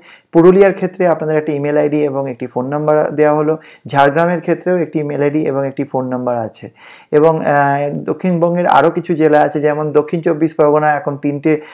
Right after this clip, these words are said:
আহ, ডিস্ট্রিক্টে ভাগ হয়ে গেছে আপনারা জানেন, পুলিশ ডিস্ট্রিক্টে। তাদের মধ্যে বারুইপুরের ক্ষেত্রে আপনাদেরকে একটি ইমেল আইডি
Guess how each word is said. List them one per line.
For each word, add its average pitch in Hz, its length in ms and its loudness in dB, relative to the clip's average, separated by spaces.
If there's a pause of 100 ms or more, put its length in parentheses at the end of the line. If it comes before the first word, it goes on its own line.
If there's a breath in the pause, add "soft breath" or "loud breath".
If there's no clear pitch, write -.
(120)
আহ, 131 340 4
ডিস্ট্রিক্টে 147 480 0
ভাগ 127 280 0
হয়ে 147 140 6
গেছে 139 200 -2
আপনারা 131 260 -6
জানেন, 139 380 -4 (140)
পুলিশ 143 200 -2
ডিস্ট্রিক্টে। 131 520 -4 (280 loud breath)
তাদের 151 200 -6
মধ্যে 165 200 -2
বারুইপুরের 185 420 6
ক্ষেত্রে 165 280 2
আপনাদেরকে 151 400 4
একটি 151 240 -4 (220 loud breath)
ইমেল 175 300 4
আইডি 180 300 4